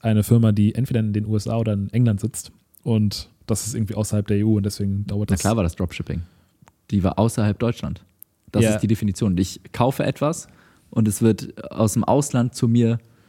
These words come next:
Speaker 2: direkt vom Hersteller gesandt.
Speaker 1: Äh, aber der, der, die Firma hat den, hat den, das Wallet in Stock und versendet es an dich,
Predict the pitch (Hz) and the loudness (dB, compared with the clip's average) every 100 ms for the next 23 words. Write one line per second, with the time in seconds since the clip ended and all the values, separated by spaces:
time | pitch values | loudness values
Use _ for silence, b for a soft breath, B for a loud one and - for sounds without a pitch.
0 | b _ - 113 113 - 107 107 104 95 | b _ -6 0 0 0 0 2 0 0
1 | 92 92 85 87 _ _ _ _ _ _ | 0 -2 -4 -6 _ _ _ _ _ _
2 | - 104 101 - 101 104 104 98 95 95 | -4 -2 -2 -2 -2 0 0 0 0 0
3 | 95 90 - 98 92 95 92 90 _ _ | -2 -6 -6 -2 0 -2 -2 -10 _ _
4 | - - _ _ _ - 107 - 135 139 | -20 -20 _ _ _ -8 -6 4 6 8
5 | 135 135 135 - 120 - - - 110 101 | 6 2 -2 -6 -6 -4 -12 -8 -2 0
6 | 98 98 95 - _ _ _ _ _ _ | 2 0 -2 -8 _ _ _ _ _ _
7 | _ - 113 - - 104 98 98 98 - | _ -6 -6 -6 -6 -2 0 0 -2 0
8 | 117 120 120 - - _ - 110 - - | 4 6 4 -2 -16 _ -2 0 0 0
9 | 160 - _ _ _ _ _ _ 113 110 | -2 -4 _ _ _ _ _ _ -2 2
10 | 107 104 101 101 95 - | 4 4 2 -2 -4 -8